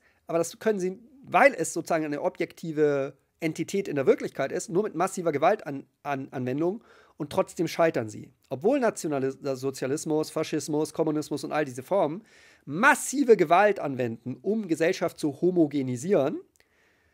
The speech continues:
äh, Faschismus, Rassismus natürlich in ein, äh, Faschismus, Nationalsozialismus natürlich in einem so bio-, quasi biologistischen Rassismus, der biologisch überhaupt keinen Sinn macht, egal, aber so ist halt, funktioniert das.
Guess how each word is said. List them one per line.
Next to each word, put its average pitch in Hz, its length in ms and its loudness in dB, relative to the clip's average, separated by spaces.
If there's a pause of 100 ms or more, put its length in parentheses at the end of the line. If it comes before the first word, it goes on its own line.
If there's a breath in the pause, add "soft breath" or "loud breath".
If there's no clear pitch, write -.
(380)
äh, 143 640 8
Faschismus, 175 500 0
Rassismus 165 380 0
natürlich 156 420 -2
in 147 140 -6
ein, 143 240 -6 (160)
äh, 131 320 0
Faschismus, 127 840 -6
Nationalsozialismus 143 840 -4
natürlich 147 280 -4
in - 60 -10
einem 139 180 -4
so 127 380 -2
bio-, 147 240 2 (380)
quasi 165 400 4
biologistischen 151 800 0
Rassismus, 196 640 -2
der 143 340 2 (300 soft breath)
biologisch 156 420 4
überhaupt 143 260 0
keinen 123 180 -4
Sinn 180 120 2
macht, 196 240 -2
egal, 175 400 2 (260 soft breath)
aber 143 200 0
so 170 140 2
ist - 120 -2
halt, 143 200 0
funktioniert 147 500 -4
das. 240 260 -2